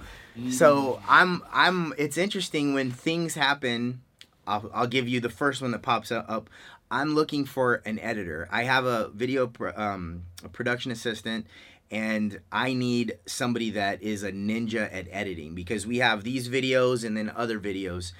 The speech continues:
Speaker 2: and it takes, I can edit, she can edit, but it takes us a long time, right?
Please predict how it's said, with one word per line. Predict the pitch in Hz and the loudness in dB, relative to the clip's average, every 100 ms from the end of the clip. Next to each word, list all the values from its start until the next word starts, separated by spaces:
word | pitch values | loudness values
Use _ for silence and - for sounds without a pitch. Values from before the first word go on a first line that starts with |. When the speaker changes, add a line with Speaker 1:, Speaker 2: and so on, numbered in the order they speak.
| - - - - | -20 -20 -18 -4
Speaker 2:
and | 110 107 104 101 - _ _ _ _ _ _ _ _ _ | 0 2 2 -2 -8 _ _ _ _ _ _ _ _ _
it | 131 131 - | -2 -2 0
takes, | 147 135 - - - _ _ _ _ _ - | 0 0 -2 -6 -6 _ _ _ _ _ 4
I | 139 | 4
can | - 120 | 4 4
edit, | 127 113 101 _ _ | 4 4 -2 _ _
she | - 156 | -6 -4
can | 165 117 | -2 0
edit, | 107 110 98 92 | 2 2 0 -4
but | 110 | -6
it | 95 | -6
takes | 135 110 - | -4 -4 -2
us | 113 | -4
a | 101 | -4
long | 101 95 | -6 -6
time, | 90 131 104 90 | -4 -2 0 0
right? | 101 107 | -2 -2